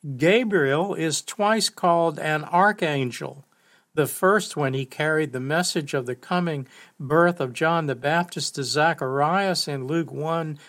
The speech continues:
verse nineteen, and the second in the Annunciation to the Blessed Virgin in Luke one twenty-six. Gabriel is also identified by name in Daniel eight sixteen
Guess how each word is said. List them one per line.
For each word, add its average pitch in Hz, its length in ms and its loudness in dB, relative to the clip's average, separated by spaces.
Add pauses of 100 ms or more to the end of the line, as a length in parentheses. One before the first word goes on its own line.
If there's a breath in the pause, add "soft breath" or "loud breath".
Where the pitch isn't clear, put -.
(140)
verse 151 280 -2
nineteen, 165 840 -2 (400 soft breath)
and 160 220 0
the 151 80 2
second 214 580 2
in 165 160 0
the 160 140 0
Annunciation 180 960 0
to 180 100 -4
the 160 140 -2
Blessed 160 460 0
Virgin 147 540 -2 (300 loud breath)
in 156 220 0
Luke 139 280 2
one 135 560 -4
twenty-six. 131 1080 -4 (720 soft breath)
Gabriel 139 580 2
is 143 160 0
also 196 460 2
identified 147 720 0
by 147 220 0
name 160 600 -2 (260 loud breath)
in 147 220 0
Daniel 139 540 0
eight 160 260 -2
sixteen 147 960 -4